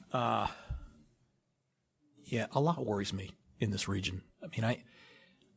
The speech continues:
I'd say that in, in the near term, I worry about a loss of gains in Syria and Iraq.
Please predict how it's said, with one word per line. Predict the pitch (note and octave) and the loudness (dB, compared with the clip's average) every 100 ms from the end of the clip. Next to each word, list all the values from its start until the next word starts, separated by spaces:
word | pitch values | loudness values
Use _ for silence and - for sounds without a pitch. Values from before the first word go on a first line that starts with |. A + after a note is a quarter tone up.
| - | 0
I'd | B2+ | 4
say | - D3 | 12 12
that | B2+ A2+ | 12 8
in, | - C3+ B2+ - | 8 8 6 4
in | - D3 | 6 8
the | A#2 | 8
near | B2+ D3 | 10 8
term, | C#3+ A#2+ G#2 G2+ G2 - - _ | 8 4 4 2 -2 -8 -16 _
I | - | 2
worry | A2 B2+ B2 | 8 10 10
about | A2 G#2 - - | 8 6 2 -2
a | |
loss | G#2 G2+ G#2+ - | 2 8 8 8
of | G2+ | 6
gains | G#2 G2 G2 G2+ - - _ _ _ _ | 4 6 4 2 0 -8 _ _ _ _
in | A2+ G2 | 4 4
Syria | - A#2 G#2+ G2+ | 6 8 8 6
and | G#2+ | 4
Iraq. | G2 F#2+ F#2 F#2+ - | 4 4 4 2 -2